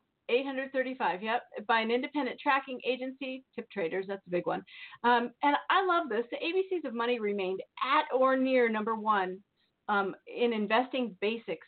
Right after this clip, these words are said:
ebook on Amazon for over three years with over one hundred and twenty thousand downloads and an average five-star ranking.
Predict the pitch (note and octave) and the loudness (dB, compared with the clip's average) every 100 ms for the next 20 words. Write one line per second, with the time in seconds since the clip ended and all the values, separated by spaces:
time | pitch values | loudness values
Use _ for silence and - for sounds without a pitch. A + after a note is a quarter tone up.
0 | - A3 F#3 F#3 F3 E3+ G3+ F#3 E3 E3 | -12 -6 -6 -4 -4 -2 -2 -2 -4 -6
1 | D#3+ - _ F#3+ F#3 E3+ E3 D#3+ - - | -8 -10 _ 0 0 0 -4 -6 -12 -6
2 | G3+ A#3 A#3+ B3 B3 - F3+ G3 F#3+ E3+ | -2 4 6 6 4 -2 -2 4 6 6
3 | D#3+ F3 E3 E3 E3+ E3 F3 E3+ G3+ A#3+ | 2 -2 -4 -2 -2 -2 -4 -6 -4 -2
4 | G#3+ E3 - G3+ G3+ G3+ - F#3 F#3+ G3+ | -2 -6 -6 -4 -2 -4 -2 2 2 2
5 | G#3+ G#3+ F#3 F#3 F#3+ F#3+ F#3 D#3 D#3 - | -4 -6 -4 -2 0 -2 -2 -4 -4 -8
6 | - F#3 F3+ - - - G3 - A#3 A#3+ | -2 -2 -2 -6 -14 -8 -2 2 4 4
7 | A#3+ A#3 G#3 G3+ G3 - G3+ G3 F#3+ F#3 | 2 2 2 2 0 -4 0 2 0 -2
8 | - F#3 G3 F#3+ E3+ D3 | -8 -6 -4 -4 -8 -10